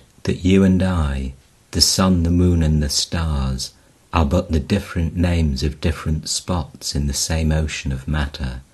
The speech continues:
and that this matter is continually changing in its configuration. The particle of energy that was in the sun several months ago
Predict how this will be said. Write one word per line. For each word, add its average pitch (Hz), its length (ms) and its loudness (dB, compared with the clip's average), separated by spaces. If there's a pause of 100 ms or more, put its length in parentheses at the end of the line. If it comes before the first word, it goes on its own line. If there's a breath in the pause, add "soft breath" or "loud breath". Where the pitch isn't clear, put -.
(460 soft breath)
and 85 160 2
that 87 180 0
this 98 260 0
matter 76 640 -2
is 76 160 -2
continually 82 760 0
changing 80 680 -2
in 69 140 -2
its - 200 -8
configuration. 71 1300 -4 (920)
The 95 100 0
particle 117 540 -2
of 98 100 0
energy 87 640 0
that 85 160 0
was 80 140 -2
in 82 160 2
the 78 80 0
sun 82 460 0
several 80 460 -2
months 87 460 0
ago 65 480 -4